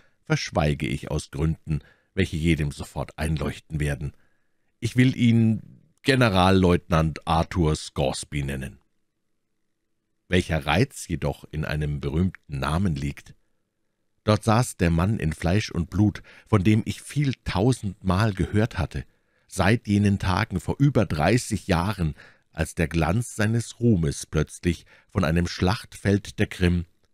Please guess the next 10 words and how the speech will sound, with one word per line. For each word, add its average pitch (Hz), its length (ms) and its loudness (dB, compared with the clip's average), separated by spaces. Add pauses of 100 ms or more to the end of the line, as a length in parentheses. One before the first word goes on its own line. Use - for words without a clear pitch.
(120)
bis - 240 -4
zu 113 120 0
den 110 200 2
Sternen 80 580 0
emporstieg, 82 840 -2 (340)
um 78 220 -2
nie 82 380 0
wieder 78 320 0
zu - 160 -6
verblassen. 80 580 -4